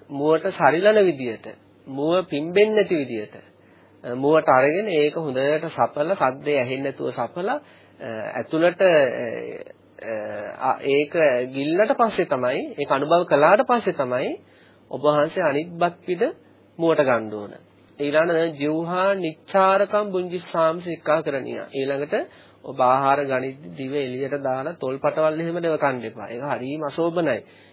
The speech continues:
ඊළඟට බත්, බත් පිට මුවට ලම් වෙද්දි දිව එළියට දාන්න එපා. මෙන්න මේ විදිහට ආහාර ගැනීමේ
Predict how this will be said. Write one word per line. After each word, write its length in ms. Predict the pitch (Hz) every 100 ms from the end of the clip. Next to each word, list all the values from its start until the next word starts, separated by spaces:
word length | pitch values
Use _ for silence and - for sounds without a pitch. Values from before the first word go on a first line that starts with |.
| _
ඊළඟට 400 | 139 147 160 170 185
බත්, 260 | 147 135 - 180 147 127 123
බත් 220 | 127 135 -
පිට 220 | 156 165 180
මුවට 300 | 160 147 151
ලම් 260 | 170 139 143
වෙද්දි 320 | 147 165 170
දිව 200 | 190 180
එළියට 340 | 185 180 175 160
දාන්න 300 | 147 135 123
එපා. 280 | 113 110 - _ _ _ _ _ _
මෙන්න 240 | 139 135 151
මේ 220 | 156 147
විදිහට 420 | 147 139 143 143 208 294 - _ _ _
ආහාර 520 | 139 147 160 170 175 180
ගැනීමේ 840 | 160 147 156 170 180 190 196 226